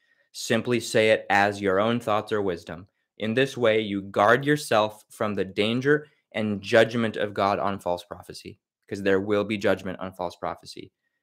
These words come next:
So take out God's name, just say it's your own wisdom, your own thoughts if you want to avoid that judgment.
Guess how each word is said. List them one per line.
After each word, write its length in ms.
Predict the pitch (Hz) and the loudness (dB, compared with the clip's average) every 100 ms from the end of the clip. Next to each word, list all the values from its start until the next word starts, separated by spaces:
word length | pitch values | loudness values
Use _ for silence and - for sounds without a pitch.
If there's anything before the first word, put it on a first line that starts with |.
| _ _ _ _ _ _ _ _ | _ _ _ _ _ _ _ _
So 380 | - 95 90 90 - | -10 -6 -6 -8 -2
take 200 | 110 107 | 2 4
out 140 | 110 | 6
God's 260 | 104 104 101 | 6 6 4
name, 300 | 92 92 92 | -2 -4 -6
just 180 | 98 | -4
say 140 | - 101 | -2 -2
it's 140 | 98 | -2
your 140 | 95 98 | 0 0
own 140 | 101 | 0
wisdom, 360 | 95 90 87 85 | -4 -4 -6 -6
your 160 | 87 | -6
own 160 | 92 95 | -6 -8
thoughts 300 | 90 90 - | -10 -10 -12
if 120 | 90 | -10
you 80 | 90 | -8
want 140 | 87 | -8
to 60 | 87 | -8
avoid 260 | 87 85 | -6 -6
that 160 | 87 82 | -6 -8
judgment. 360 | - - - | -8 -10 -14